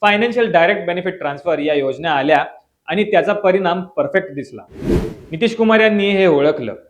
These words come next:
महिला मतदार सायलेंट असतात पण निर्णायक असतात. ते धर्म, जात किंवा कुटुंबियापेक्षा स्थैर्य, सुरक्षा आणि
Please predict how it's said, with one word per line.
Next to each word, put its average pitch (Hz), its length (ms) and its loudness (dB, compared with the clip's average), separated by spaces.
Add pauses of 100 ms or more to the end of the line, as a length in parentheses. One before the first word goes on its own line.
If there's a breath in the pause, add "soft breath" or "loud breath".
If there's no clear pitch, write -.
(120)
महिला 131 280 -2
मतदार 170 340 2
सायलेंट 175 440 0
असतात 185 240 0
पण 185 240 -6
निर्णायक 143 380 -2
असतात. 123 260 -8
ते - 240 -10
धर्म, 170 340 -2
जात 165 240 2
किंवा 156 280 0
कुटुंबियापेक्षा 170 1000 -4
स्थैर्य, 170 580 2
सुरक्षा 151 460 -2
आणि 143 160 -6